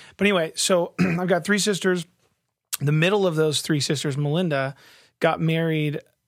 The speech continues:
uh, you know, in, in Redwood City, Half Moon Bay. It was kind of a split wedding there, uh, on Sunday. And I actually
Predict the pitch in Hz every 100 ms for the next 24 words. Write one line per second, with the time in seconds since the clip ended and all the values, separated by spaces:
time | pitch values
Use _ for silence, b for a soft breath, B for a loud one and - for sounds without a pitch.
0 | _ 151 147 139 - - _ _ 190 160
1 | 156 147 180 151 151 160 160 - 170 170
2 | 175 135 156 - 160 156 147 - 170 151
3 | 143 - - 165 180 208 160 156 156 156
4 | 151 151 147 B B B B _ 156 151
5 | 143 143 147 - 226 175 - - - 160
6 | 160 156 - 165 170 165 - 165 160 151